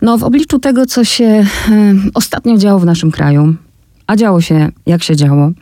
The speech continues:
czy mogę optymistycznie założyć, że nasi rządzący, którzy, no, powiem to wprost, y, zaczęli robić wszystko, żeby nas z Unii wyprowadzać, obudzili się i, no, i na razie zapomną o tych swoich pomysłach?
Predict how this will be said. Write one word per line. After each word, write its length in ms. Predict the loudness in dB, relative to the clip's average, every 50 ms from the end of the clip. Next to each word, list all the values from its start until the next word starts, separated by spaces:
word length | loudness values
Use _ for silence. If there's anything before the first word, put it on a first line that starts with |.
| _ -20 -18 -16 -16 -16 -16 -16 -16 -18 -20 -18 _
czy 380 | -4 -2 0 0 0 0 -2 -2 -6 _ _
mogę 340 | -2 0 0 2 2 0 0
optymistycznie 760 | 0 -2 -2 -2 -2 -2 -2 -2 -4 -6 -6 -2 -2 0 0
założyć, 720 | 2 2 2 2 2 2 0 0 -4 -4 -6 -8 -8 -8 -8 -6 -2 -2
że 240 | 0 0 2 0 0
nasi 400 | 0 0 -2 -2 0 -2 -2 0 0
rządzący, 580 | 0 0 2 2 2 2 0 0 0 -2 -4
którzy, 520 | -6 -2 -2 -2 0 2 2 2 2 2 0 -4 -8 -6 -4
no, 160 | -4 -4 -2
powiem 340 | -2 -4 -2 0 0 0 0
to 100 | 0 -2
wprost, 560 | -2 -2 -2 0 0 0 -2 -4 -8 -4 0
y, 20 | 0 2 0 0 -2 -4 -6 -6 -6 -6 -4 -4
zaczęli 340 | -4 -4 -2 0 0 0 0
robić 220 | 0 -2 -4 -6
wszystko, 400 | -8 -6 -6 -6 -6 -4 -4 -2
żeby 180 | 0 2 2 2
nas 200 | 2 0 -2 -2
z 60 | -2
Unii 200 | 0 0 0 0
wyprowadzać, 640 | 0 -2 0 0 0 2 2 2 0 0 -2 -4 -10 -12 -18 -18 -18 -18 -20 -14 _
obudzili 560 | -4 -2 0 0 0 2 2 2 2 2 0
się 360 | -2 -2 -2 -2 0 0 -2 -2 _ _
i, 420 | -2 0 2 2 2 2 2 0 -2 -6 -20 -20 -8 _
no, 80 | 0 2
i 60 | 2
na 100 | 2 2
razie 220 | 2 2 0 0 0
zapomną 420 | 0 -2 -2 0 0 0 2 0
o 60 | 0
tych 140 | 0 -2 -4
swoich 260 | -2 -2 -2 -2 -2
pomysłach? 600 | -2 -2 0 0 -2 -2 -2 -2 -2 -2 -2 -4